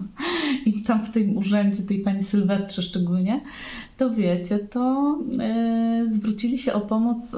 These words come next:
do detektywa Rutkowskiego, nie? A przecież do detektywa to człowiek się zwraca o pomoc, jeżeli czegoś szuka, nie? A chłopaki z Dios, przecież oni nie ukrywali tego konika nigdzie ani nic, nie? Tylko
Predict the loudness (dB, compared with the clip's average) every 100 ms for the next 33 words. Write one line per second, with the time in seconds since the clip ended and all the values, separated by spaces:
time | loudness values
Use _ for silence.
0 | -2 0 2 2 2 2 0 -2 -4 -4
1 | -2 0 -2 -4 -8 -6 -4 -2 -2 -2
2 | -2 -4 -10 -10 -6 -2 0 2 2 2
3 | 0 -2 -2 0 -2 0 0 0 -2 0
4 | 0 0 0 0 2 4 4 2 0 2
5 | 0 0 0 -2 -2 0 0 0 -2 -2
6 | -2 0 0 2 2 0 -2 -4 -4 0
7 | 0 2 4 4 2 2 2 2 0 0
8 | 0 0 0 0 0 2 0 0 0 2
9 | 2 2 0 -2 -2 0 -2 -4 -4